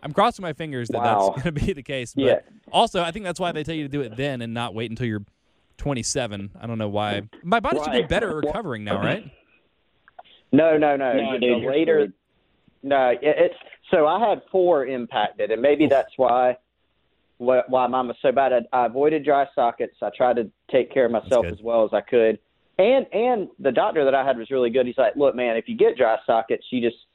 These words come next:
Speaker 2: come back and you, you just gotta come back as soon as possible, and
Speaker 1: Mm-hmm.
Speaker 2: basically we'll fix it." But yeah, I mean, you do wake up really bewildered, like no time elapses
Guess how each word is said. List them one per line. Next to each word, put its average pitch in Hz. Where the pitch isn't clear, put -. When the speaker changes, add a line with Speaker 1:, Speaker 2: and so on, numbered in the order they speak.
Speaker 2:
come 127
back 117
and 104
you, 110
you 135
just 135
gotta 143
come 139
back 123
as -
soon 123
as 101
possible, 110
and 98
Speaker 1:
Mm-hmm. 104
Speaker 2:
basically 101
we'll 92
fix -
it." -
But 110
yeah, 135
I 123
mean, 131
you 147
do 160
wake 139
up 120
really 123
bewildered, 107
like 98
no 120
time 120
elapses 104